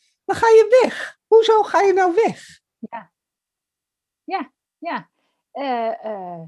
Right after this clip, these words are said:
Speaker 2: nou ja, soms, eh, soms, eh, eh, is het ook zo, eh, bij mij dat organisaties, eh, doorgroeien een bepaalde kant op. Eh, en, eh,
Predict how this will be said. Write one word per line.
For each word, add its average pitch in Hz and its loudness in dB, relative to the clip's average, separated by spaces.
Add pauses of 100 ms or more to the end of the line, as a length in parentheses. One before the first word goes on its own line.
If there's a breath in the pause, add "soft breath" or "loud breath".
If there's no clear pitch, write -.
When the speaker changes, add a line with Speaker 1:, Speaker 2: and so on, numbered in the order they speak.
(160)
Speaker 2:
nou 262 -6
ja, 233 -2
soms, 311 -6
eh, 208 -2
soms, 269 -6
eh, 202 -4
eh, 196 -10
is - -8
het - -10
ook 285 0
zo, 214 2
eh, 196 -6
bij 202 -2
mij 202 0
dat 202 -4
organisaties, 214 -6
eh, 190 -4
doorgroeien 208 -4 (500)
een 226 -6
bepaalde 190 -2
kant 240 2
op. 202 -8 (960)
Eh, 190 -6 (120)
en, 233 -4
eh, 190 -10